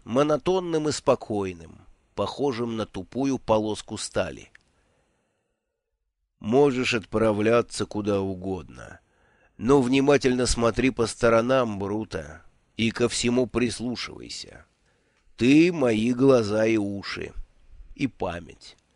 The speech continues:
Узнай всё об этой стране». «Э, мне правда можно выйти отсюда, господин?» «Я произвожу впечатление человека, говорящего неправду?» «Нет, господин».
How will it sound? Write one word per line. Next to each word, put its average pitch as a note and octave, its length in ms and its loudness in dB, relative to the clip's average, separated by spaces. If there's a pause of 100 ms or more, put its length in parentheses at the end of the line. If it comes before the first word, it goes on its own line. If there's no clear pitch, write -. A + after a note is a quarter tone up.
(600)
Узнай B2 640 2
всё C3+ 480 2
об B2+ 220 4
этой G#2 280 0
стране». G2 680 -6 (1400)
«Э, G#2+ 80 -6
мне B2+ 920 0
правда G#3+ 500 0
можно F#3 480 0
выйти C3+ 320 -2
отсюда, B2+ 400 -4
господин?» A2 560 -4 (1300)
«Я G2+ 360 2
произвожу G2+ 640 -6
впечатление G2 760 -10
человека, F#2+ 640 -6
говорящего G2+ 640 -4
неправду?» A2+ 720 0 (680)
«Нет, A#2+ 380 0
господин». G#2+ 540 -6